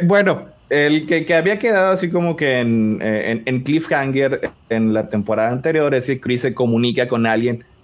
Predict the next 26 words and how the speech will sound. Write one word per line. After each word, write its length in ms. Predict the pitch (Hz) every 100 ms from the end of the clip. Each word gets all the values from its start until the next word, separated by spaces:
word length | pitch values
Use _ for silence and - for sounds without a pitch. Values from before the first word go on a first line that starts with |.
| - _ _
eh, 320 | 127 147 147
eh, 240 | 151 143 139
de, 200 | 151 147
de 220 | 143 139
su 180 | 135 139
pasado 580 | 135 120 135 120 127 120
para 280 | 110 107 92
traerlo 260 | 107 120
a 40 | 131
la 20 |
serie, 220 | 226 196
o 20 | 151
sea, 340 | 139 123 - - _
y 140 | 147 151
realmente 460 | 175 165 156 160
la 120 | 151
única 320 | 135 139 135 131
opción 500 | 120 127 120 110 - -
era, 480 | 98 104 107 101 85
era 240 | 113 117 113
Terry 180 | 110 110
Silver, 380 | 98 90 87
este 560 | 85 - - 104 101 98
Thomas 440 | 98 107 110 107
Ian 300 | 110 107 107
Griffith, 320 | 113 120 139